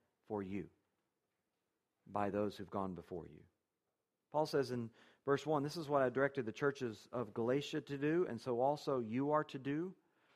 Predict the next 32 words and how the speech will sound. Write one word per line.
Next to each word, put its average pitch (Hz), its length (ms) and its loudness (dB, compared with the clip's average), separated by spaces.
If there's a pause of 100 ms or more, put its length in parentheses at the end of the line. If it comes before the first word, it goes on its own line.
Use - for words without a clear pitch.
(140)
We 123 120 0
know 139 240 6
that 131 100 0
he 123 100 0
told 131 240 2
the 113 60 0
Roman 156 400 4
church 170 300 -2
to - 40 -14
do 170 200 2
it, 185 120 0
the 123 60 -2
Macedonian 123 640 -2
churches 160 380 -4
to 147 60 -14
do 160 160 0
it, 180 60 -2
the 110 100 -6
Philippian 151 420 0
churches 165 380 -4
to 156 100 -8
do 165 180 0
it. 190 100 -2 (1000)
All 160 260 4
of 175 80 2
these 151 220 -2
churches, 92 440 -4 (2000)
every 151 220 -4
one 151 180 0
of 98 140 -4
them, 80 220 -10 (1000)
challenged 113 840 -2